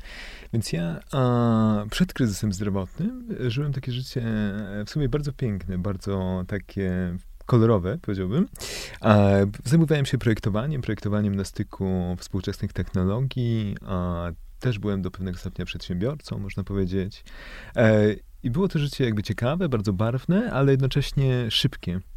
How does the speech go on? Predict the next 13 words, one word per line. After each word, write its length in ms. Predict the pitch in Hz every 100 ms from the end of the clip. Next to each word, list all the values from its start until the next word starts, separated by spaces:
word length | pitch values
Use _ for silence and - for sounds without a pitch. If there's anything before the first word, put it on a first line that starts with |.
| - - - - - - -
I 500 | 110 107 107 107 104
bez 380 | 95 107 131 -
kontaktu 800 | 120 110 113 113 - 107 104 101
z 80 | 101
niektórymi 460 | 101 - 101 101
moimi 480 | 98 101 98 95 92
emocjami 720 | 95 92 - 104 135 175 170
i 40 | 110
bez 460 | 92 107 120 - -
specjalnego 540 | - 101 101 104 101
kontaktu 440 | 98 95 95 - 101
z 100 | -
ciałem. 380 | - 82 -